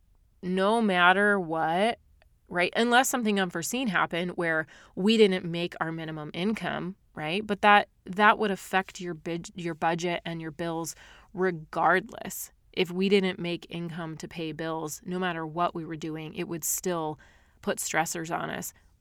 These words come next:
But when you have an account that has been consistently setting money aside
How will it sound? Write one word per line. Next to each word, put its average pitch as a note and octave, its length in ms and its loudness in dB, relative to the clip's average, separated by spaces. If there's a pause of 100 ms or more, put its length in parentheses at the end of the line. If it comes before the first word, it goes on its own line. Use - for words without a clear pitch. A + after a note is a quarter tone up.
(200)
But F3+ 300 2
when F#3+ 220 2
you F#3 160 4
have F3+ 260 2
an E3 80 -6
account E3+ 680 2
that F3 180 0
has E3 180 -4
been F3+ 380 -2
consistently E3+ 920 -2
setting F#3 440 0
money F3 320 -2
aside D#3+ 500 -6